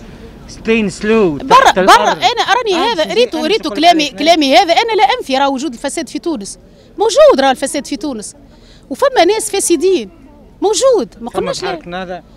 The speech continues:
Speaker 2: في حركة النهضة أنا ما عند-، ما ريتش، ما عنديش، ما عنديش حتى حد، حتى قيادي في النهضة ما ريتش عنده فساد.
Speaker 1: أنت
Speaker 2: إذا
Speaker 1: طيبة
Speaker 2: أنت عندك،
Speaker 1: الجنوب،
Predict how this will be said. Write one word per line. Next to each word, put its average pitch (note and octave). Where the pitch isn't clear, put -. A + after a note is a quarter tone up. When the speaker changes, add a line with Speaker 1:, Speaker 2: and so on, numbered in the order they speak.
Speaker 2:
في A3+
حركة D#4+
النهضة E4+
أنا D#4
ما B3+
عند-، B3
ما C4
ريتش، D4
ما A#3+
عنديش، C#4
ما A#3
عنديش B3
حتى -
حد، B3
حتى -
قيادي C4
في -
النهضة C4
ما A#3
ريتش -
عنده A#3
فساد. A3
Speaker 1:
أنت E3+
Speaker 2:
إذا C#3
Speaker 1:
طيبة D#4
Speaker 2:
أنت E4
عندك، C4+
Speaker 1:
الجنوب، D#3+